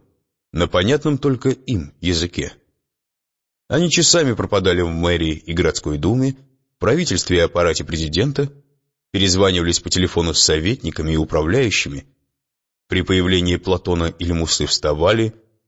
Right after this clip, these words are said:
изображая на лицах почтительное внимание.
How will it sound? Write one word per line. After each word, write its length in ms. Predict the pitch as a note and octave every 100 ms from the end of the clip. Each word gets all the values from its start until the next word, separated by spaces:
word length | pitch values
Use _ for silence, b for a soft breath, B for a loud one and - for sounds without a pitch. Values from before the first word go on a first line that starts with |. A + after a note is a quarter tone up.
| _
изображая 560 | F2 F#2 F#2 F2 G2 F#2
на 100 | F2+
лицах 320 | F#2+ - F#2
почтительное 640 | - - - E2+ F2 E2+
внимание. 560 | F2 G2+ E2 C#2 C2+